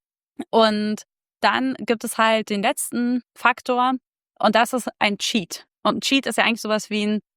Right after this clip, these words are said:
Betrüger. Was es in dem Kontext aber meint, ist eine Eigenschaft, die irgendwie das System austrickst. Und es ist zum Beispiel bei A O C, dass sie überhaupt aus dieser Position heraus Kongressabgeordnete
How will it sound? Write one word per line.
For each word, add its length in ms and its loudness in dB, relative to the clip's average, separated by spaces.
Betrüger. 640 0
Was 140 2
es 120 -4
in 60 0
dem 140 4
Kontext 340 -2
aber 160 2
meint, 280 0
ist 320 -4
eine 140 2
Eigenschaft, 640 0
die 220 0
irgendwie 720 0
das 140 -6
System 380 -2
austrickst. 600 -6
Und 140 2
es 100 -4
ist 140 -6
zum 100 0
Beispiel 240 0
bei 240 2
A 160 4
O 40 0
C, 480 0
dass 160 2
sie 80 0
überhaupt 380 4
aus 160 0
dieser 220 0
Position 460 -4
heraus 360 -2
Kongressabgeordnete 1160 -4